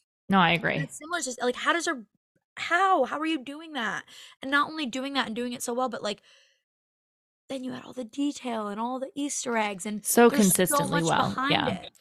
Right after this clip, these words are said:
Speaker 1: Well, and
Speaker 2: It's
Speaker 1: I mean, I guess that's why she has so much time to do Easter eggs.
Speaker 2: What do
Speaker 1: 'Cause
Speaker 2: you
Speaker 1: she's
Speaker 2: mean?
Speaker 1: always, like, two years ahead on her album. She's
Speaker 2: Yeah.
Speaker 1: probably already been done since Midnights
Speaker 2: Yeah.
Speaker 1: with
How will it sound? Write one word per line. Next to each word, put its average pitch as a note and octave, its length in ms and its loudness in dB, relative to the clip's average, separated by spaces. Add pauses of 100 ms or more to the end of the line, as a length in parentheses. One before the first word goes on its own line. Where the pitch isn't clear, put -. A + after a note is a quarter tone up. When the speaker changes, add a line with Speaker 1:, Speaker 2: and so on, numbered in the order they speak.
(200)
Speaker 1:
Well, B3 120 6
and B3+ 100 8
Speaker 2:
It's - 0 -
Speaker 1:
I B3+ 40 6
mean, B3+ 140 6
I A#3 80 10
guess A#3+ 200 6
that's C4 200 6
why G#3+ 120 10
she G#3+ 120 4
has G3 100 6
so G#3 120 6
much F#3+ 160 2
time F#3+ 220 2
to F3 80 -2
do F3+ 120 4
Easter F3 300 0
eggs. - 460 -4 (1200)
Speaker 2:
What B3 120 0
do A3 60 6
Speaker 1:
'Cause - 20 6
Speaker 2:
you - 40 6
Speaker 1:
she's A#3 180 6
Speaker 2:
mean? - 0 -
Speaker 1:
always, A3 260 10
like, F#3+ 140 6
two A3 160 4
years G3 220 8
ahead F#3 240 6
on F3 80 4
her D#3 120 2
album. F3 360 4
She's F#3+ 140 -2
Speaker 2:
Yeah. - 20 -8
Speaker 1:
probably G3+ 240 6
already F#3 240 6
been E3+ 220 -2
done F3+ 220 0
since F3 240 -6
Midnights F3 560 0
Speaker 2:
Yeah. E3+ 200 4
Speaker 1:
with E3+ 180 -4